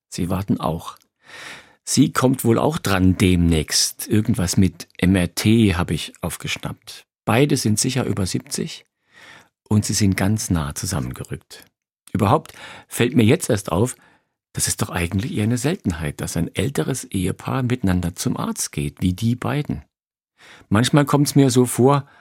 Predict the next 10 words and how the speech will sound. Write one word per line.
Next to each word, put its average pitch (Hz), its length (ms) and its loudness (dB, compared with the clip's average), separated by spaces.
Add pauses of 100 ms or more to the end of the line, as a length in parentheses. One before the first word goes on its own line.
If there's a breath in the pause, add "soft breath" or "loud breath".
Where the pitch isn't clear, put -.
(500 soft breath)
als 98 440 -2
würde 107 220 2
er - 260 -2
ihre 104 320 -6
Hand 139 280 -2
nehmen 73 600 -4
und 98 260 0
ihr 107 160 4
gut 113 260 -4
zureden. 82 680 0